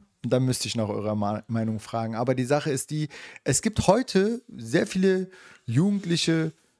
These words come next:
äh, trotzdem sind schon zwanzig, zweiundzwanzigjährige, vielleicht auch schon fünfundzwanzig, aber sind jung noch in ihrem Künstlerdasein,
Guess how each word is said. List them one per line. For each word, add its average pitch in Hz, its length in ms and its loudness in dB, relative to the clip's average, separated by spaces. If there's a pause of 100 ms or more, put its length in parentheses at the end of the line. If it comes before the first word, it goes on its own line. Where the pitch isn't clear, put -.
äh, - 80 -14 (100)
trotzdem 117 460 2
sind 117 240 -2
schon 107 160 -4
zwanzig, 127 400 0
zweiundzwanzigjährige, 170 840 2
vielleicht 120 260 0
auch 117 80 -2
schon 113 120 -6
fünfundzwanzig, 160 580 0
aber 120 100 -4
sind 113 380 -2
jung 202 440 2
noch 160 200 2
in 147 180 -4
ihrem 139 180 0
Künstlerdasein, 135 840 2